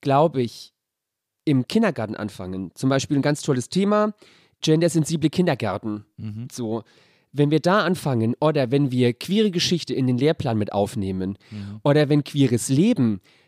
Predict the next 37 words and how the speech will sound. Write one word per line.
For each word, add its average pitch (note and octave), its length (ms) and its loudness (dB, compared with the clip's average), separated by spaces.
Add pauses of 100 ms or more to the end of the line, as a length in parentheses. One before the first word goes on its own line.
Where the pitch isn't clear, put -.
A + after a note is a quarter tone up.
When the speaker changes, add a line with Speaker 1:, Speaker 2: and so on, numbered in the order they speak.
(240)
Speaker 1:
normalisiert C#3 880 2
wird A3 300 2
endlich A2+ 400 -2
und C3 120 4
es B2 180 0
ist - 280 -2
was B2 180 -4
Normales, F#2 680 -6 (600)
dann C3 220 2
wachsen A3+ 560 2 (180)
alle G#3 300 4
damit D3 400 0
ganz D3+ 320 2
normal D3 340 4
auf C#3 260 2
und E3+ 100 2
es C#3 260 -6
ist - 60 -8
nichts E3 420 0
mehr F#3 280 2
Sonderbares. A#2 920 0
Ich - 120 -8
weiß D3 240 0
noch, F#3 100 -6
als - 220 -6
ich - 180 -6
klein F3+ 420 2
war, C3 240 2 (680)
da D3+ 140 2
war D#3 120 4
bei E3 100 4
uns E3+ 200 4
in G3 80 2
der F3+ 100 4
Familie F3 440 4
immer, F#3+ 300 2 (220)
äh, D3 240 4